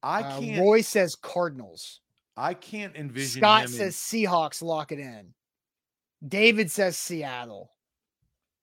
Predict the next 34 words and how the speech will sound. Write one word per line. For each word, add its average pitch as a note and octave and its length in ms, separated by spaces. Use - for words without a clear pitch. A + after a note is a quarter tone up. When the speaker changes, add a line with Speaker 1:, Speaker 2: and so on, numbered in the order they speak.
Speaker 2:
Matt F#3+ 380
says F#3+ 260
Seahawks. C3 920
Speaker 1:
Maybe, A#2+ 380
oh, A#2+ 120
then B2+ 200
Speaker 2:
Titans D3+ 320
Speaker 1:
that's - 100
Speaker 2:
Kyle A3 320
says F#3+ 300
Seattle F#3 520
one F3+ 120
hundred F3 260
percent. F3 560
So C3 140
I B2+ 100
think G3 160
we F#3 100
just D#3+ 200
go F#3+ 120
Seattle F3+ 360
Seahawks, F3 400
final F3 320
A E3+ 80
to D#3 100
Z. D3+ 280
Boom. B2 420
Speaker 1:
This E3 260
is, F3 160
uh, B2 140
something A#2+ 260
I, B2 280
I'm A#2+ 140
learning. A2+ 380